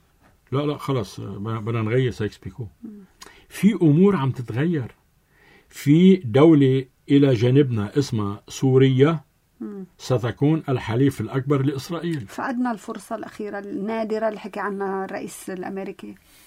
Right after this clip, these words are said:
Speaker 1: إن شاء الله لا. إن شاء الله لا. بس عم نبلش نفقدها.
Speaker 2: شو مفروض نعمل هلأ؟ يعني إذا
Speaker 1: بدنا نبادر،
Speaker 2: بهالحالة،
Speaker 1: بدنا،
Speaker 2: بهالوضع.
Speaker 1: بدنا نبادر، بدنا نبادر. نحن علتنا شو، شو اليو-، وين اليوم علتنا؟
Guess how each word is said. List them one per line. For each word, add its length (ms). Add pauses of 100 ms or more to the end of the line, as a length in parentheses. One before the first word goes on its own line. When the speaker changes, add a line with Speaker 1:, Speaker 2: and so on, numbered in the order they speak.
(760)
Speaker 1:
إن 60
شاء 160
الله 140
لا. 140 (3000)
إن 60
شاء 180
الله 180
لا. 180 (460)
بس 300 (100)
عم 160
نبلش 420
نفقدها. 360 (2000)
Speaker 2:
شو 220
مفروض 340
نعمل 300
هلأ؟ 280
يعني 260
إذا 160
Speaker 1:
بدنا 120
نبادر، 260
Speaker 2:
بهالحالة، 420
Speaker 1:
بدنا، 140
Speaker 2:
بهالوضع. 340
Speaker 1:
بدنا 160
نبادر، 440
بدنا 280
نبادر. 360
نحن 240
علتنا 440
شو، 500
شو 220
اليو-، 180
وين 220
اليوم 200
علتنا؟ 340